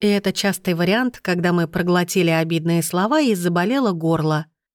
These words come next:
Все это прошло мимолетно, и после даже не ясно, где вспыхнула злость и на кого.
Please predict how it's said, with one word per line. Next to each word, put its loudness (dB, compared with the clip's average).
Все 0
это 0
прошло 0
мимолетно, 2
и 2
после 0
даже 0
не 2
ясно, 0
где 0
вспыхнула -2
злость -2
и 0
на 2
кого. -2